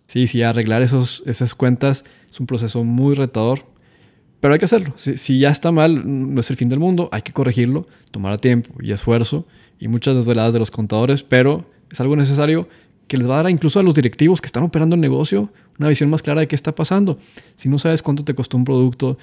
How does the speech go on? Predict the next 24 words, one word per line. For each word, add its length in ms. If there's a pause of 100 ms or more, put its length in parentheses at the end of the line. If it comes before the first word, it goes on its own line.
(120)
si 160
no 100
sabes, 500 (180)
este, 340
el 60
valor 200
de 80
tus 200
activos, 420
del 120
capital 400
invertido, 580 (440)
¿cómo 240
puedes 200
tomar 280
mejores 320
decisiones 440
para 180
hacer 200
que 100
el 80
negocio 500
valga 260
más? 460